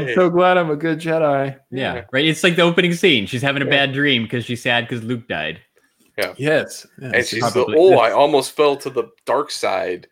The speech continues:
Speaker 1: Man, I
Speaker 2: Oh,
Speaker 1: hope
Speaker 2: that's a
Speaker 1: somebody's
Speaker 2: whole nother
Speaker 3: No, I,
Speaker 2: problem, dude.
Speaker 3: the only other option is, the other option is she's gonna go completely neutral.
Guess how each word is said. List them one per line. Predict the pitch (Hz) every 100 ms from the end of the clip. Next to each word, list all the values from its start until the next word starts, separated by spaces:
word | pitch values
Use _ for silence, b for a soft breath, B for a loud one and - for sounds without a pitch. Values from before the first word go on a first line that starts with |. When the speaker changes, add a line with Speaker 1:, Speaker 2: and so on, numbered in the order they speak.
| b
Speaker 1:
Man, | 120 135
I |
Speaker 2:
Oh, |
Speaker 1:
hope | 147
Speaker 2:
that's | 165 165
a |
Speaker 1:
somebody's | 131 120
Speaker 2:
whole | 120
nother | 190 147
Speaker 3:
No, | 95
I, |
Speaker 2:
problem, | 175 180 180
dude. | 190 190
Speaker 3:
the | 196
only | 196 233
other | 175 170
option | 139 139 143
is, | 127 120 -
the | 135
other | 139 165 -
option | 117 - 110
is | 107 -
she's | 110
gonna | 120 113
go | 120 107
completely | 110 104 143 143 160
neutral. | 120 104 104 92 98